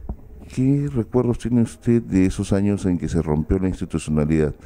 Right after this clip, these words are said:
Hace unos momentos acaba de decir que usted percibe que hay una situación similar entre lo que se vio en los noventa y lo que se está viviendo en estos días. Eh,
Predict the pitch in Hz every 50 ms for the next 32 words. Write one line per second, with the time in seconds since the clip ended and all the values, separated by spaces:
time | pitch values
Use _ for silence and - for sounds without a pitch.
0 | - - - - - - - - 82 - 95 95 90 82 82 85 95 98 90 90
1 | 80 82 80 87 85 80 92 82 - - 73 - - - 92 87 - - 76 73
2 | 76 - - 104 104 101 95 90 87 - 85 87 85 85 76 73 78 - - 69
3 | 78 85 80 78 - - - - - - - - - - - 76 78 80 87 92
4 | 90 85 82 90 76 73 76 76 73 76 80 80 85 82 76 78 76 80 87 95
5 | 95 95 - 101 95 82 78 78 73 71 - - 78 76 73 76 76 76 73 71
6 | 69 67 - - 69 73 73 71 71 69 67 - - - - - - - - -
7 | - - - - - - - 71 76 76 76 73 73 71 71 71 71 71 71 71
8 | 71 71 76 76 76 73 69 71